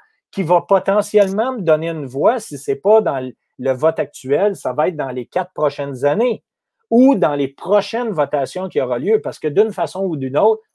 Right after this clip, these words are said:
on demeurera dans un gouvernement minoritaire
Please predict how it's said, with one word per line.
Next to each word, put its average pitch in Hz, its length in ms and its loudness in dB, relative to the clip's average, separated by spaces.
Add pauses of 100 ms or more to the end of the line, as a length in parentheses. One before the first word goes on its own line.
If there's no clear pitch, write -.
on 156 260 2
demeurera 170 680 2
dans 139 340 -4
un 135 80 -6
gouvernement 139 600 -4 (140)
minoritaire 147 1000 -4